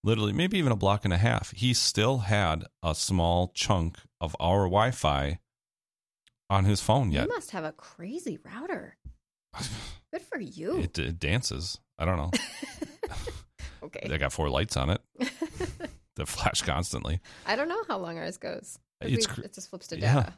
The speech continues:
Speaker 1: it really was, um, like, an eye-opener to me. Like,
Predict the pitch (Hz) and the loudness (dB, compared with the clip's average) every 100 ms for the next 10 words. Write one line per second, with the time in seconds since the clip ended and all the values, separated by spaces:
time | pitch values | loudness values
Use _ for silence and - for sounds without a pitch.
0 | _ - 98 101 92 92 95 92 92 92 | _ -2 -2 0 2 4 4 4 4 4
1 | 90 - - _ 87 85 82 80 80 82 | 2 -2 -4 _ 0 2 2 2 0 -4
2 | _ _ _ _ _ _ _ _ _ _ | _ _ _ _ _ _ _ _ _ _
3 | _ - 135 - - 98 85 80 - 92 | _ -16 -14 -12 -2 2 4 4 4 2
4 | 78 76 78 76 90 - 85 78 - | 2 2 2 4 4 2 2 2 0